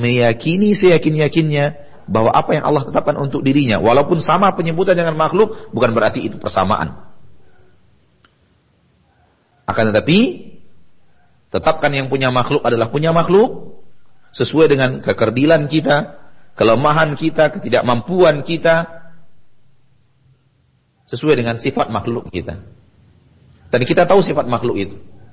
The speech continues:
karena kita melihatnya. Kita tahu bagaimana manusia datang, kita tahu bagaimana manusia turun, kita tahu bagaimana manusia duduk di atas kursi dan singgasana,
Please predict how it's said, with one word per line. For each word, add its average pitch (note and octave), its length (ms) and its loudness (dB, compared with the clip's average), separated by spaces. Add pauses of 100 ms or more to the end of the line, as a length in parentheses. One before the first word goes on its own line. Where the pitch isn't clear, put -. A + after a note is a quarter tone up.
(160)
karena G#2+ 160 -2
kita C3 160 -2
melihatnya. C3+ 560 0 (720)
Kita A2+ 160 -12
tahu D#3 160 6
bagaimana D3 320 2
manusia C3 320 0
datang, G#2 400 0 (240)
kita A2+ 160 0
tahu D#3 80 4
bagaimana D3+ 320 2
manusia D3 480 0 (480)
turun, A#2+ 320 4
kita G#2+ 160 0
tahu D#3+ 160 6
bagaimana D3+ 320 0
manusia D#3 480 0 (200)
duduk C#3+ 240 2
di B2+ 80 4
atas B2+ 240 2
kursi C#3 240 0
dan A#2+ 160 2
singgasana, A#2 720 0